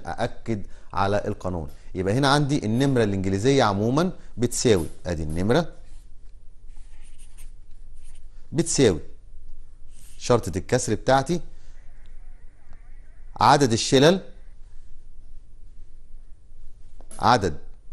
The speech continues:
هنكتبها بخط رفيع، عدد الشلل على وزن رطل. ده الكلام بتاعي اللي انا بتكلم فيه.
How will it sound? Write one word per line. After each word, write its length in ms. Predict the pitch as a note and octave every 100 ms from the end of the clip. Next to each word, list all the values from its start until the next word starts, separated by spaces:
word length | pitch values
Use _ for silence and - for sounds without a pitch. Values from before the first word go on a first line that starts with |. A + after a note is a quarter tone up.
| - - - - - - - -
هنكتبها 380 | F2 E2 - G2
بخط 260 | G2 G2 G2+
رفيع، 480 | F2 G2+ G#2 D3 E3+ - - - - - -
عدد 320 | G2+ - - - - -
الشلل 460 | - - A2 C#3+ F#3 - - - - - - - - - - - - - - - -
على 380 | G2+ A#2 B2 B2 - - - - - - - - - - - -
وزن 380 | G2+ G#2+ G2 F#2+ - - - - - - - - - - - - - - - -
رطل. 300 | A#2 - - - - - - - - -
ده 340 | A2 D#3+ D#3 - - - - - - - - - -
الكلام 460 | D3 - F2+ F2+ A2
بتاعي 260 | A2 A2
اللي 100 | A#2
انا 100 | G#2+
بتكلم 480 | G#2 F2+ - A2+ C3
فيه. 280 | - C#3+ C3